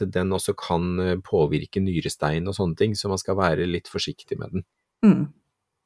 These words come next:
Speaker 2: Da holder vi oss til den som dekor, eller litt sånn
Speaker 1: <laughs> Ja,
Speaker 2: spiselig
Speaker 1: ikke
Speaker 2: dekor.
Speaker 1: sant?
Speaker 2: Ja. Så i-, i-, så ingen liksom, ja, det ikke skjer noe med dere, bare for at vi sitter og så prater om at det er så
Speaker 1: Ja,
Speaker 2: godt
Speaker 1: ikke
Speaker 2: å
Speaker 1: sant, får vi
Speaker 2: spise sånn.
Speaker 1: sky-, får vi skylda for
Speaker 2: Ja.
Speaker 1: det.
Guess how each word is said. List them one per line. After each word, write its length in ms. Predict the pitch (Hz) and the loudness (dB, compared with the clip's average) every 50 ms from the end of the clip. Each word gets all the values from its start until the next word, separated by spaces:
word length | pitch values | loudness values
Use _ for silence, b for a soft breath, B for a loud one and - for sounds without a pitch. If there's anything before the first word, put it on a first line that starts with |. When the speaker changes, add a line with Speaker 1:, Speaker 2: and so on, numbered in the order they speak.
| _ _ | _ _
Speaker 2:
Da 100 | - 180 | 0 2
holder 240 | 185 180 147 147 151 147 | 2 2 2 2 2 2
vi 60 | 156 | 0
oss 240 | 170 170 - - - | 0 -2 -4 -12 -4
til 260 | - - 156 160 156 | 0 2 2 2 2
den 340 | 151 151 156 - - - - | 2 0 0 -2 -4 -4 -4
som 180 | - - 151 - | -2 -2 -2 0
dekor, 420 | - 151 - - - - - - - - - - _ _ _ _ - | 0 -2 -4 -4 -4 -4 -4 -4 -6 -10 -18 -20 _ _ _ _ -4
eller 140 | 170 170 156 | -2 0 0
litt 180 | 151 147 - - | 0 0 -2 -2
sånn 180 | - - 143 | -2 -2 0
Speaker 1:
<laughs> 20 | 147 | 0
Ja, 60 | 139 | 0
Speaker 2:
spiselig 460 | - - - 143 196 180 - 151 - | 2 2 2 4 4 4 4 2 2
Speaker 1:
ikke 160 | 151 156 160 | 2 2 2
Speaker 2:
dekor. 240 | - - 160 151 - | 2 2 0 0 0
Speaker 1:
sant? 140 | - 127 117 - - | -2 -6 -6 -2 -2
Speaker 2:
Ja. 80 | - - - 190 - _ _ _ _ _ | -2 -2 -4 -8 -18 _ _ _ _ _
Så 120 | - - 311 | 2 6 6
i-, 180 | 214 - - - 196 - B B B B B B - | 6 6 6 2 -2 -12 B B B B B B -6
i-, 60 | 208 | -4
så 120 | 196 - 190 - | 0 2 2 2
ingen 280 | 190 180 156 156 165 175 | 2 0 0 0 -2 -2
liksom, 340 | 185 - - 170 165 165 - _ b b b b b b b b _ _ - - _ _ _ | -2 -2 -2 -2 -4 -4 -6 _ b b b b b b b b _ _ -20 -20 _ _ _
ja, 160 | - 170 170 - 165 - - - - | -2 -2 -2 -2 -4 -12 -14 -12 -8
det 160 | 185 196 226 208 | -6 -6 -4 0
ikke 140 | - 254 | 0 0
skjer 280 | 254 - - 208 175 175 | 2 4 6 6 6 6
noe 100 | 180 180 | 4 4
med 180 | 180 180 180 170 | 2 2 2 2
dere, 240 | 180 180 220 220 220 | 2 2 2 2 4
bare 180 | 220 214 196 | 4 4 4
for 80 | 190 202 | 4 2
at 80 | 185 - | 0 0
vi 120 | 185 185 | -2 -2
sitter 260 | 185 185 175 - - | -2 -4 -6 -6 -8
og 60 | 196 | -8
så 160 | - 185 185 190 - | -6 -6 -6 -6 -4
prater 300 | - 190 170 - - 165 | -2 -2 -2 -2 -2 -4
om 80 | 160 | -4
at 80 | 160 160 | -4 -2
det 60 | 185 | -2
er 40 | - | 2
så 100 | 135 117 | 4 4
Speaker 1:
Ja, 20 | 117 | 4
Speaker 2:
godt 100 | 117 107 | 6 6
Speaker 1:
ikke 80 | 123 120 | 6 6
Speaker 2:
å 20 | |
Speaker 1:
sant, 160 | 120 127 - | 6 6 6
får 120 | - 120 107 | 8 6 6
vi 80 | 107 | 6
Speaker 2:
spise 100 | 87 87 | 6 6
sånn. 160 | 98 117 127 - | 6 4 4 4
Speaker 1:
sky-, 60 | 107 | 4
får 160 | - 123 117 | 4 4 4
vi 80 | 110 120 | 4 2
skylda 320 | - - 110 98 98 101 | 2 2 2 2 2 2
for 60 | 98 196 | 4 6
Speaker 2:
Ja. 120 | 208 208 | 6 6
Speaker 1:
det. 100 | 233 - | 6 4